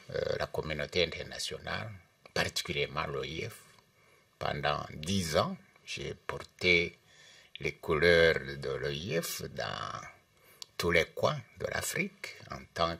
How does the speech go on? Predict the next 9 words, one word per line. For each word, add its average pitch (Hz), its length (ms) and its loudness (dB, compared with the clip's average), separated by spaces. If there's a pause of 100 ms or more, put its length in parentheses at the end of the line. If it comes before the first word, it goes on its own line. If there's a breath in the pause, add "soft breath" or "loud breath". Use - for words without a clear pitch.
qu'envoyé 76 800 2
spécial 127 960 4
pour 69 120 -4
l'observation 67 680 -6
des 69 260 -8
élections, 123 960 -2
pour 143 140 0
la - 80 -2
médiation, 123 1160 -2